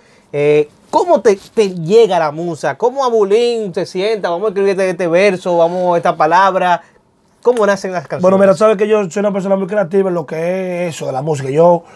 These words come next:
Speaker 2: duro mucho para tirar un disco, pero cuando lo tiro es una cura. Como por ejemplo, el Turucutún. Mira eso. Turucutún, tum, tum. Eso fue una vaina, una loquera que salió de Turucutún,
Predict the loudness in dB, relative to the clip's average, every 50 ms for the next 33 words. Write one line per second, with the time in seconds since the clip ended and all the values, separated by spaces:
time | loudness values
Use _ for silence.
0 | -20 -20 _ _ _ _ _ _ _ _ -4 -2 0 0 2 0 0 -2 -2 -2
1 | -2 0 0 0 0 0 0 -2 -2 -4 -4 -4 -4 -4 -4 -4 -6 -6 -6 -6
2 | -6 -4 -2 0 0 0 -2 -4 -8 _ _ _ _ _ _ _ _ _ _ _
3 | _ _ _ _ _ _ _ -4 -2 0 0 0 0 -2 -4 -8 -12 -12 -14 -16
4 | -12 -10 -10 -6 -4 -4 -4 -2 -2 -2 -2 -2 -6 -10 -16 -20 -20 _ _ _
5 | _ _ _ _ _ _ _ _ _ _ _ -20 -20 -20 _ _ -20 -20 _ _
6 | _ _ -8 -4 -2 0 0 -2 -2 -4 -2 -2 0 0 0 -4 -14 _ _ _
7 | _ _ _ _ _ _ _ _ _ -6 -6 -4 -4 -6 -8 -14 -16 -18 -20 -20
8 | -20 _ _ _ _ _ -20 _ _ -20 -20 -20 -18 -16 -16 -8 -8 -8 -8 -8
9 | -12 _ _ _ _ _ _ -10 -10 -10 -10 _ _ _ _ _ _ -8 -8 -8
10 | -8 -8 -8 -6 -4 -4 -2 0 2 2 2 2 2 0 -2 -6 -8 -14 -20 -20
11 | -20 -20 -20 _ _ -10 -8 -4 -2 -2 -2 -2 -2 -4 -4 -2 -2 0 0 0
12 | 2 2 2 2 0 0 -2 -2 -2 -4 -4 0 0 0 0